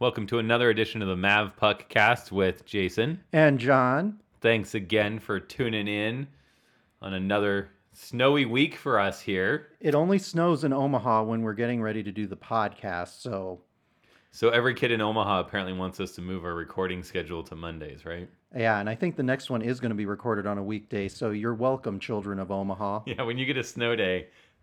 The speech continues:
Speaker 1: some, throw some thanks this way.
Speaker 2: That's right.
Speaker 1: So, the usual start to ours. What are we drinking? What do you got today, John?
Speaker 2: I have Doctor Jekyll Pepper Elixir,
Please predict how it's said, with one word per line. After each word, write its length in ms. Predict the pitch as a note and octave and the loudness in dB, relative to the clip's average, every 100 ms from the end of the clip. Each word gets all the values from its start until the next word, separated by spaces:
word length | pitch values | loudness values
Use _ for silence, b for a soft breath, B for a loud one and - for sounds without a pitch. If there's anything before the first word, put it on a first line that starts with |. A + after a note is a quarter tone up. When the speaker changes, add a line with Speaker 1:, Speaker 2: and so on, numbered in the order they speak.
| _ _ | _ _
Speaker 1:
some, 300 | - G#2 G2 | -6 -6 -6
throw 160 | - B2+ | -4 -4
some 200 | B2 G2+ | -4 -6
thanks 320 | A#2+ G2+ G2 | -4 -4 -4
this 200 | G2+ - | -8 -8
way. 200 | E2+ D#2+ | -10 -8
Speaker 2:
That's 240 | G#2+ A2 B2+ | -2 -2 2
right. 280 | A#2 F#2 - _ _ _ _ b b b b | 0 0 -6 _ _ _ _ b b b b
Speaker 1:
So, 580 | - F#3 F3+ C3+ G2+ F#2+ | 8 10 12 10 4 0
the 140 | A2+ | -4
usual 520 | B2+ C3+ A#2 A#2+ A2 | -2 -2 -2 0 0
start 480 | G2+ - - A#2+ A#2 - - | -2 -8 0 2 0 -4 -4
to 120 | A2 | 0
ours. 340 | G#2 A2 A2+ | 2 2 0
What 140 | A2+ A2 | -2 -2
are 60 | |
we 80 | G#2 | -4
drinking? 560 | G3 A3+ G#2 C3 D3 C3 | -6 -10 -6 -4 -4 -4
What 80 | |
do 80 | B2+ | -4
you 100 | B2+ | -2
got 260 | B2+ A#2 F#2+ | 0 0 0
today, 280 | G#2+ G2 F2+ | -2 -2 -2
John? 360 | F#2 F#2+ F#2+ A2+ | -4 -4 -2 4
Speaker 2:
I 160 | D#3 | 6
have 560 | E3 C3+ A#2+ A2+ A#2 - - _ _ _ _ _ _ _ _ - | 6 4 4 2 0 -4 -16 _ _ _ _ _ _ _ _ -6
Doctor 380 | G#2+ C#3 D#3+ E3+ | 4 4 4 -2
Jekyll 640 | A#2+ C#3 C3+ C3 B2 B2 _ _ _ _ _ _ - | 0 2 2 2 0 0 _ _ _ _ _ _ 0
Pepper 340 | C#3 B2+ C3 | 0 2 2
Elixir, 580 | A#2 A2 - B2 G#2+ | 2 -2 -4 -4 -4